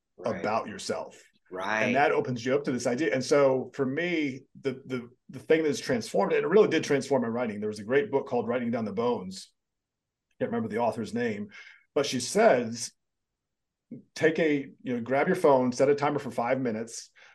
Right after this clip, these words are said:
Speaker 2: and then grab a pen and paper. And once the timer starts, don't let the pen come off the page.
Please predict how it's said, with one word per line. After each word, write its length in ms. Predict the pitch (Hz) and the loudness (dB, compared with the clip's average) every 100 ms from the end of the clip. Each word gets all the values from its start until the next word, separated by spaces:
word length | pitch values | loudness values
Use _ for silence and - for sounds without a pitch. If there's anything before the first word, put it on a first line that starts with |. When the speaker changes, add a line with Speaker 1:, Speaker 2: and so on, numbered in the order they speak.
| _ _ _ | _ _ _
Speaker 2:
and 140 | 135 127 | -2 -2
then 80 | 117 | 0
grab 220 | 127 135 | 2 2
a 40 | |
pen 160 | 143 156 | 2 0
and 100 | 143 | 2
paper. 340 | 151 147 113 | 2 2 -2
And 120 | 107 | 0
once 180 | 120 135 | -2 -2
the 60 | - | -4
timer 260 | 156 170 | -2 0
starts, 400 | 139 - 147 127 | 0 2 2 2
don't 200 | - 170 | -2 -4
let 100 | - | -4
the 80 | 131 | -6
pen 180 | 135 123 | -2 -2
come 140 | 117 | 0
off 140 | 107 107 | -2 -4
the 60 | |
page. 440 | - 95 78 - | -4 -4 -4 -10